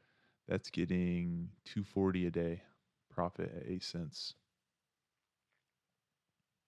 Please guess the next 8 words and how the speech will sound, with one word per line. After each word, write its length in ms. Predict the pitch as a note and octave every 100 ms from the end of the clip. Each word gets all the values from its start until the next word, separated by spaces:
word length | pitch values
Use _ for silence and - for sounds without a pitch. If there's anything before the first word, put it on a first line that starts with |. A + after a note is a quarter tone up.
| _ _ _ _ _ _ _ _ _ _ _ _ _ _ _
I 80 | -
think 120 | A#2
I 120 | G2 G2
got 100 | F#2+
one 120 | G2
of 80 | F#2
those 200 | F#2+ -
coming. 360 | - F2+ F2+